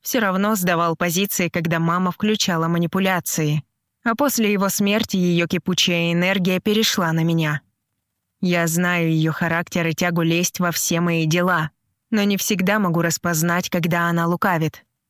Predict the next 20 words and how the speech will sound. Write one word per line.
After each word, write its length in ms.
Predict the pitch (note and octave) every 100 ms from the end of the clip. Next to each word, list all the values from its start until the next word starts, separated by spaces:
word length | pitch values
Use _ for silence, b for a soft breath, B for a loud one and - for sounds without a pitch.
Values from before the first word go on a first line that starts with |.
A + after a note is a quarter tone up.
| _
В 100 | F#3
одном 400 | F3+ D3+ E3 E3+
уверен 400 | F#3 F3 E3 E3+
точно: 600 | D#3 F#3 D#3+ - D#3 D3+ - _ -
зла 360 | F3 E3+ E3+
мне 220 | F3+ F3+ E3
не 100 | E3+
желает. 640 | F#3 F#3+ F#3 D#3 D3 _ _ _ _ _ _ _ _
Я 200 | A#3 A#3+
хмурюсь, 580 | A3+ A3 A#3+ B3 G3+ -
но 160 | G3 F3+
решение 500 | E3+ D#3+ G3+ G3+ F3
своё 360 | - F3 E3+
отменять 480 | E3 F3 F3 F3 E3
не 60 | F3+
собираюсь. 720 | - F#3 G3 F3 D#3 D3 - - _ _ _ _ _
Хоть 220 | F#3+ E3
и 40 |
полюбил 460 | D#3+ E3 D#3 E3+ D#3+
другую — 600 | D#3+ D#3+ D#3+ F3+ E3+ D#3